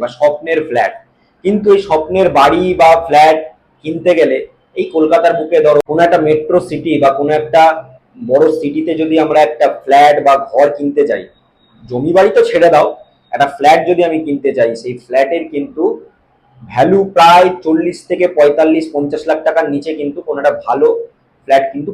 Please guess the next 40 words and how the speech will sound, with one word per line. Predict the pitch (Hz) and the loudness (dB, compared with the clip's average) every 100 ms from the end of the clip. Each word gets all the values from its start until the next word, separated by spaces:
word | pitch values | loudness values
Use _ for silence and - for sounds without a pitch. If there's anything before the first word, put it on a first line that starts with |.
| 147 | 0
পাওয়া | 131 127 | 2 2
যায় | 113 104 92 | 0 -4 -8
না, | 92 _ | -20 _
ঠিক | 180 226 | 0 2
আছে? | 226 - - _ _ _ _ _ _ - | 2 -4 -12 _ _ _ _ _ _ -4
তো | 165 165 - - | -2 -2 -6 -2
সেই | 185 220 156 | 0 2 4
জায়গা | 156 175 190 208 | 4 6 4 2
থেকে | 220 220 220 220 165 | 4 4 6 2 -2
এক-, | - - _ _ _ | -8 -12 _ _ _
এই | 180 180 - | 0 4 2
এত | - 202 185 | 2 0 2
দামের | 151 160 180 175 | 0 2 2 2
একটা | 180 185 | 0 -4
ফ্ল্যাট | 156 160 160 - | 2 2 2 -2
কেনা | 156 147 110 - _ 123 | -2 -2 -4 -10 _ -10
একটা | 120 143 | -6 -4
মধ্যবিত্ত | 135 131 156 156 - 160 - | -6 -6 -8 -8 -14 -20 -14
ছেলের | 131 147 156 | -6 -4 -2
কাছে | 147 156 | -4 -8
কিন্তু | 143 120 113 - | -12 -12 -16 -10
স্বপ্নের | 135 131 143 127 107 | -8 -8 -6 -6 -8
মতো। | 98 - - | -14 -12 0
কারণ | 170 196 156 | 0 2 0
দেখো, | 131 120 113 | -2 -6 -2
বড় | 156 180 | 2 2
লোকদের | 185 170 185 185 | 0 -2 -2 0
কাছে | 185 185 | -2 -6
প্রচুর | 160 165 190 185 | -8 -8 -2 0
টাকা | 180 185 185 | 2 4 2
আছে, | 185 156 | 0 0
তারা | 147 156 151 | 2 2 2
চাইলেই | 139 151 170 151 | 0 0 0 0
আজকেই | 131 127 156 143 | -2 -6 -10 -10
কিনে | 135 123 | -12 -12
ফেলতে | 117 110 101 | -14 -12 -8
পারে। | 95 - _ _ 208 - | -10 -10 _ _ -6 -2
গরিবদের | 160 180 190 185 | 0 0 0 -2
জন্য | 190 190 147 - | -2 -2 -2 -2
গভর্নমেন্ট | 127 143 156 | -2 0 0